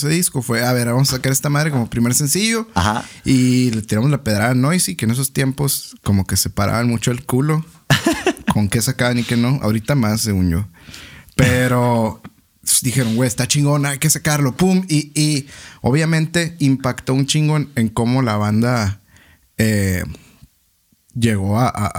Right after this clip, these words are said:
Speaker 1: a, a donde llegó, creció, con ese primer,
Speaker 2: Con ese
Speaker 1: eh,
Speaker 2: primer video que la neta fue hecho con nada, con puras buenas intenciones. No puedo decir que nada. Con un chingo de amor, sin dinero, ¿no?
Speaker 1: Sí.
Speaker 2: Eso los llevó a que los invitaran a un festival, pues, bastan-, de bastante renombre, que nos invitaran nosotros también, lo
Speaker 1: Que
Speaker 2: pasamos a toda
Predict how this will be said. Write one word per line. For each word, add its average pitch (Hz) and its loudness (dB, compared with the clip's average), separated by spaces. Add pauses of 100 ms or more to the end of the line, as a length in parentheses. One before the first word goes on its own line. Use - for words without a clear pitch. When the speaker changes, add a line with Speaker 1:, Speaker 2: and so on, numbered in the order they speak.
(200)
Speaker 1:
a, 104 2
a 101 0
donde 101 2
llegó, 101 0
creció, 110 0 (440)
con 113 2
ese 107 0
primer, 107 0 (340)
Speaker 2:
Con 123 2
ese 135 4
Speaker 1:
eh, 123 4
Speaker 2:
primer 156 4
video 175 2
que 156 2
la 139 4
neta 147 2
fue 160 0 (140)
hecho 180 0
con 120 2
nada, 127 2
con 123 2
puras 160 4
buenas 160 2
intenciones. 107 2
No 101 2
puedo 127 2
decir 123 0
que 123 0
nada. 95 2
Con 120 2
un 131 4
chingo 180 2
de 156 2
amor, 135 0 (180)
sin 135 2
dinero, 113 2 (360)
¿no? 131 4
Speaker 1:
Sí. 123 -2 (280)
Speaker 2:
Eso 135 4
los 175 2
llevó 131 2
a 110 2
que 120 0
los 113 2
invitaran 123 2
a 139 2
un 123 0
festival, 123 2
pues, 113 -2
bastan-, 113 0
de 113 2
bastante 110 2
renombre, 139 2
que 117 0
nos 101 0
invitaran 104 2
nosotros - -4
también, 110 2
lo 110 2
Speaker 1:
Que - 0
Speaker 2:
pasamos 143 2
a - 0
toda 151 0